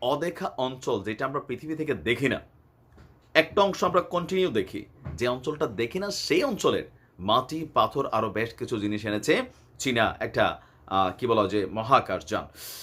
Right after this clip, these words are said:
আপনার চাঁদের দূরবর্তী অঞ্চল থেকে মাটি নিয়ে এসে এই মুহূর্তে বিশ্বকে কাঁপাচ্ছে চীন। আমরা যদি দেখছি যে ব্রিটিশ সংবাদ মাধ্যম গার্ডিয়ান বলছে, আপনার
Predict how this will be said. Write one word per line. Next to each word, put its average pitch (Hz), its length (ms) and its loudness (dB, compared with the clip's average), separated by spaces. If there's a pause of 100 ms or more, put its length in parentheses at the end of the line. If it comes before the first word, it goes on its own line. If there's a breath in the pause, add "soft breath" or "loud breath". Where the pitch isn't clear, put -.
(360 loud breath)
আপনার 170 580 10
চাঁদের 208 380 4
দূরবর্তী 208 420 2
অঞ্চল 190 280 -4
থেকে 98 380 -8
মাটি 117 380 -4
নিয়ে 233 180 -6
এসে 190 340 2
এই 143 280 2
মুহূর্তে 160 300 -2
বিশ্বকে 139 560 -2
কাঁপাচ্ছে 139 580 0
চীন। 135 480 2
আমরা 113 200 0
যদি 123 140 -2
দেখছি 131 460 0
যে 160 140 0
ব্রিটিশ 156 600 0
সংবাদ 165 280 2
মাধ্যম 175 320 -2
গার্ডিয়ান 147 440 2
বলছে, 117 400 0 (1400 loud breath)
আপনার 156 300 10